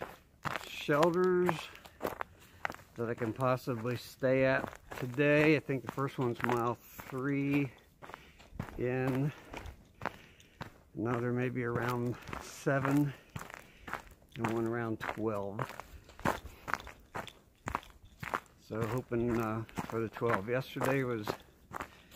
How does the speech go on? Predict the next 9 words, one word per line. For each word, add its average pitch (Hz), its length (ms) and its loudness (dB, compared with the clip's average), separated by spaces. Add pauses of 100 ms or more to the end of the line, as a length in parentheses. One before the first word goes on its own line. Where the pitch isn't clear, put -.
(840)
oh, - 540 -8
a - 200 4
good 127 180 0
five 113 340 2
hours 110 340 2
of 90 180 -2 (840)
nothing 123 360 0
but 113 180 -2
uphill, 117 600 0